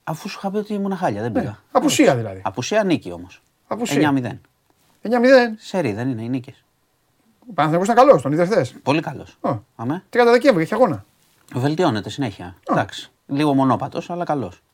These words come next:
Speaker 2: Α, μονόπαντος.
Speaker 1: Λίγο. Εντάξει.
Speaker 2: Ναι.
Speaker 1: Φαντάζομαι μέχρι τις τριάντα Δεκέμβρη θα έχει φτιάξει κι άλλο.
Speaker 2: Εντάξει.
Speaker 1: Οκ. Και;
Speaker 2: Τι και;
Speaker 1: Εντάξει. Ε, ντέρμπι είναι κάθε φορά.
Speaker 2: Καλά, είπα τίποτα. Μέχρι
Speaker 1: Είπε
Speaker 2: τότε
Speaker 1: και
Speaker 2: υπάρχουν
Speaker 1: ο,
Speaker 2: λεφτά
Speaker 1: και ο
Speaker 2: ακόμα.
Speaker 1: coach τα είπε, εντάξει.
Speaker 2: Ναι.
Speaker 1: Τι είναι;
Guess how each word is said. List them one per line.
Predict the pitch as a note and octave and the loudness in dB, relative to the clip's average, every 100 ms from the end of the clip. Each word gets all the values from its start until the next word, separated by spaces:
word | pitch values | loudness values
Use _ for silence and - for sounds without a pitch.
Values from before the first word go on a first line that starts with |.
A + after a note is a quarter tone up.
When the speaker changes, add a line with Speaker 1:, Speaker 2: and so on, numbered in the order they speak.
| _ - | _ -6
Speaker 2:
Α, | C#3+ A2+ | -4 -4
μονόπαντος. | D3 D3+ B2+ G2+ - _ - | -4 -4 -6 -12 -18 _ -6
Speaker 1:
Λίγο. | D#3+ F2+ - _ _ - | -4 -4 -8 _ _ -10
Εντάξει. | D3+ B2 | -8 -8
Speaker 2:
Ναι. | - _ - | -12 _ -10
Speaker 1:
Φαντάζομαι | C3 A#2+ D#3 D#3 | -4 -2 -2 -2
μέχρι | C#3+ C#3 | -2 -4
τις | - | -8
τριάντα | C3 B2 | -6 -4
Δεκέμβρη | G#2 G2+ F#3+ F3+ | -4 -6 -6 -8
θα | D#3+ D#3+ D3 C#3+ C#3+ | -12 -12 -10 -10 -12
έχει | C#3 | -14
φτιάξει | - C#3+ C3+ - | -12 -10 -10 -10
κι | |
άλλο. | F#2+ F2 _ _ - | -10 -10 _ _ -2
Speaker 2:
Εντάξει. | C#4 D#3 - - _ _ | 0 0 -6 -16 _ _
Speaker 1:
Οκ. | - - A2 A#2 _ _ | -18 -14 -14 -16 _ _
Και; | D#3+ G3+ - _ _ _ _ _ _ _ _ _ _ _ | -8 -8 -8 _ _ _ _ _ _ _ _ _ _ _
Speaker 2:
Τι | A#3+ | -14
και; | - B2 _ _ _ _ | -14 -16 _ _ _ _
Speaker 1:
Εντάξει. | - - - - | -12 -12 -14 -8
Ε, | - - _ - | -8 -10 _ -2
ντέρμπι | F3+ F#2 F2 | -2 -2 -10
είναι | E2+ - _ _ | -14 -20 _ _
κάθε | - - | -16 -14
φορά. | F2 E2+ | -14 -2
Speaker 2:
Καλά, | - E3 | 0 0
είπα | C3+ | -2
τίποτα. | C#3 G3 C#3 | -4 -4 -4
Μέχρι | G#3 E3+ | -4 2
Speaker 1:
Είπε | E3+ | 4
Speaker 2:
τότε | F3+ | 4
Speaker 1:
και | F3 | 6
Speaker 2:
υπάρχουν | - D#3 | 4 2
Speaker 1:
ο, | |
Speaker 2:
λεφτά | D#3 D#3 | 0 0
Speaker 1:
και | F3 | 0
ο | |
Speaker 2:
ακόμα. | F3+ C3+ | 2 2
Speaker 1:
coach | G#2 | 0
τα | - | -8
είπε, | F2 - | -10 -8
εντάξει. | A2 A2 - | -6 -8 -6
Speaker 2:
Ναι. | D#3 | -8
Speaker 1:
Τι | B2 A2+ | -8 -10
είναι; | F2+ F2 | -10 -12